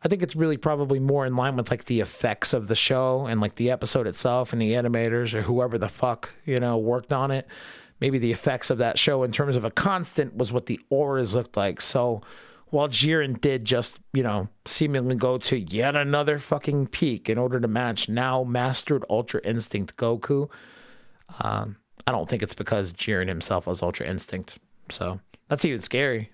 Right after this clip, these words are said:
That's scarier. Imagine if Jiren gets Ultra Instinct. The fuck? We're all dead. Just call it a day.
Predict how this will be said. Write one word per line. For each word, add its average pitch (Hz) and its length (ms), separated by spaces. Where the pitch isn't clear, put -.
That's 185 180
scarier. 165 600
Imagine 190 320
if 151 60
Jiren 185 260
gets 185 140
Ultra 196 240
Instinct. 233 420
The - 120
fuck? - 420
We're 135 100
all 143 100
dead. 120 420
Just - 220
call 131 200
it 135 60
a - 20
day. 120 260